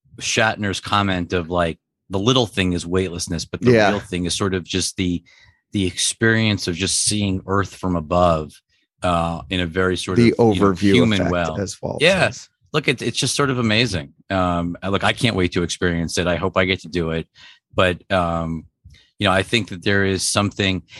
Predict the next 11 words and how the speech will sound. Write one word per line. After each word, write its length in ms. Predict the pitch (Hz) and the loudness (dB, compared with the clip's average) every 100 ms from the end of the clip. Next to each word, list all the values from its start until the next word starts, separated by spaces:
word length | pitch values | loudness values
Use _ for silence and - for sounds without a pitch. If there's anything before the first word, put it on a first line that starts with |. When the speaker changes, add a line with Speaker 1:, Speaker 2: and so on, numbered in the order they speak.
| - | -6
Speaker 1:
it's 160 | 139 - | -4 0
interest-, 360 | 175 180 170 160 | 2 2 0 -2
o-, 100 | 180 | 2
overall, 360 | 202 196 151 113 | 4 6 6 6
I'd 140 | 113 | 4
say 80 | 139 | 2
what's 180 | 123 - | 0 -2
interesting 400 | 143 160 - 151 | -4 -4 -4 -2
about 320 | 120 117 107 | 2 0 0
twenty 280 | - 120 110 | -4 -2 -2
twenty-one 680 | - 107 92 87 98 78 | -2 -2 -2 0 0 -2